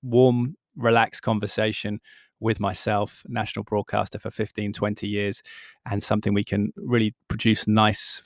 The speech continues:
nicely for you. Get a U S B with the audio, obviously an email transfer,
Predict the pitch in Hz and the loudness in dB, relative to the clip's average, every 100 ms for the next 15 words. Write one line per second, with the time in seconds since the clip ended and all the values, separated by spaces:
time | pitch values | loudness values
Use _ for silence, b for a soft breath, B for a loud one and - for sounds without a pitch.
0 | - 113 110 - - 107 107 107 101 107 | -4 0 0 -2 -2 2 2 2 2 4
1 | 110 104 - 110 104 101 107 107 107 104 | 4 4 2 2 2 2 2 2 2 2
2 | - 107 113 104 104 104 101 98 107 104 | 0 -4 -4 -4 0 0 0 0 0 0
3 | - 110 104 | -2 0 0